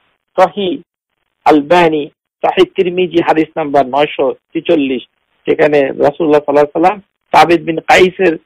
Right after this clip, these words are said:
ওয়াইফকে বলেছে, "লাম্মা আখতালাতা মিনহু আন্না তা'তাদা বা'দাল খাল'i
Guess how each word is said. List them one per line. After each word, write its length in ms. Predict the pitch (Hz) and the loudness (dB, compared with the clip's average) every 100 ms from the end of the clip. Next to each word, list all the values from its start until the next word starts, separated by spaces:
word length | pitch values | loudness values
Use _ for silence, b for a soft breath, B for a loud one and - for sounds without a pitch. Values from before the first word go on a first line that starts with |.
| _ _ _ - | _ _ _ -4
ওয়াইফকে 920 | - - 135 123 165 196 - 175 151 | -4 0 4 6 6 6 2 0 4
বলেছে, 420 | 147 170 170 156 | 4 2 2 2
"লাম্মা 460 | 156 175 170 185 233 - _ _ _ | 2 2 2 2 2 -2 _ _ _
আখতালাতা 1080 | - 185 - 180 190 208 196 175 175 214 277 - _ _ | -4 -4 0 4 6 8 6 4 4 2 2 -8 _ _
মিনহু 540 | 175 208 190 180 233 302 - _ _ _ _ | -6 -4 -4 -2 0 -2 -8 _ _ _ _
আন্না 520 | 170 185 185 175 - - _ _ _ - | 0 2 4 2 2 -6 _ _ _ 0
তা'তাদা 720 | 147 185 - 214 196 185 143 | 4 4 6 4 6 6 6
বা'দাল 520 | - 170 170 165 165 | 4 4 4 2 0
খাল'i 580 | - 214 208 170 247 | 0 2 2 2 0